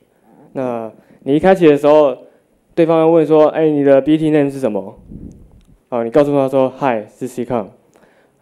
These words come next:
然后他找了半天，哦，没有啊，搜寻了半天。然后这时候你就说：“嗯，不对，应该是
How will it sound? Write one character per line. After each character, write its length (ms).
然 100
后 80
他 60
找 160
了 60
半 200
天， 420
哦， 180
没 340
有 140
啊， 180
搜 200
寻 180
了 40
半 180
天。 260
然 120
后 40
这 80
时 80
候 60
你 80
就 40
说 220
：“嗯， 180
不 100
对， 240
应 60
该 140
是 320